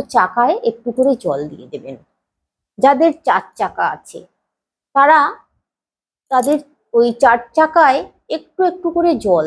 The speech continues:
দিয়ে দেবেন। তাহলে কি হয়, বিপদ আপদ দুর্ঘটনা ঘটে না। এই কাজটা আপনারা করুন,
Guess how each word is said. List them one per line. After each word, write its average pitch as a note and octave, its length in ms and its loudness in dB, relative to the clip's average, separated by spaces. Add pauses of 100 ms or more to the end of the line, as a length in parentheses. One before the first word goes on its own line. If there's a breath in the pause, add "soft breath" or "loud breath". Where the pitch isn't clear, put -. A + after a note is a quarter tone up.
দিয়ে D3+ 220 -6
দেবেন। C#3+ 320 -10 (2500)
তাহলে C4 440 0
কি D4 240 -4
হয়, A#3+ 340 0 (640)
বিপদ A#3+ 480 0
আপদ A#3 300 -2 (100)
দুর্ঘটনা G#3 640 -6 (720)
ঘটে - 400 -14
না। D#2 140 -14 (1900)
এই B3 160 2
কাজটা A3 460 -4 (100)
আপনারা G3+ 380 -4 (380)
করুন, B3+ 320 2